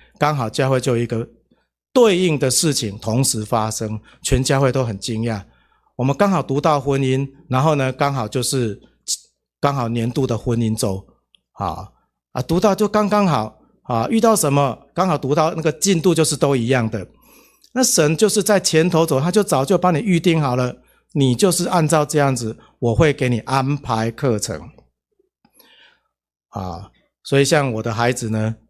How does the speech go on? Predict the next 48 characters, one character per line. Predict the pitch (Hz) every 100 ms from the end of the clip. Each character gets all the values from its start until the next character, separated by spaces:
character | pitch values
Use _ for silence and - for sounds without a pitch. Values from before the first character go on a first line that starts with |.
| _
啊， | 107 95 85 85 - _ -
他 | 135
有 | 135 117
一 | 123
次 | 143
啊， | 120 85 - _ _ _
这 | - 135
个 | 117 110 107 104 107 - _ _ _ _ _ _ _ _ _ -
在 | 147 131 123
学 | 143 - - 117
校， | - 139 120 113 - _ -
我 | 110 120
有 |
一 | 139
个 | 131
同 | 123 117
事 | 127 135
帮 | 127 127
他 | 127 123
补， | - 117 95 - _ _ _ _
补 | - 107
这 | 127 120
个 | 113 107 - - -
英 | 202 147 147
文， | 90 92 - _ _ _ _ _ _ _ -
啊， | 131
他 | 185 180
很 | 135
严 | 131 151
格， | 107 82 _ _ _ -
所 | 165 165
以 |
呢， | 135 127 127 - _ _ _ _ _ -
我 | 135
孩 | 127 151
子 | 139
又 | 147
皮 | 143 110 104
啊， | 104 101 _ _ _ _
他 | - 131
就， | 143 123 151 143 160
就 | -
骂 | 139 139 123
他 | 123 123 131
作 | - 139
业 | 131
没 | 113 113
写， | - 87